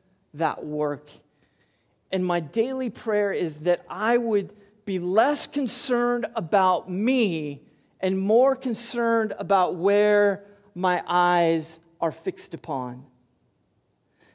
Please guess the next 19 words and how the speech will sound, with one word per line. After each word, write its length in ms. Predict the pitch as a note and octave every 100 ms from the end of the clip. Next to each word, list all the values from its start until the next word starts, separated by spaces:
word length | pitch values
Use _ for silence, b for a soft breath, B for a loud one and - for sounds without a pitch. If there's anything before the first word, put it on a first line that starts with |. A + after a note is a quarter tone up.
| -
Because 260 | F#3 G3+
if 160 | G3+ G#3
we 180 | A#3 C#4
can 160 | D4
see 280 | - - B3
the 80 | G3
beauty 520 | E3 G3+ A#3 B3 C4
of 120 | B3+
the 100 | A#3+
Lord 640 | G#3+ G#3 G#3 F3+ D#3 C#3+ D3+ b b b b b b _ _
in 100 | G#3 G#3
every 420 | F#3+ B3 D4 D4+
aspect 720 | - C4 B3 - A#3+ G#3 -
of 160 | - G3
our 220 | - F#3+
life, 720 | F#3+ F#3+ F#3 E3+ C#3 - - _ _ _ _ _ _ _ _ _ _ _ _ _ _ _ _
not 540 | E3+ G3+ C#4+ D4+ G#3 F3+
giving 360 | A3+ G#3+ G#3
up, 300 | G3 - -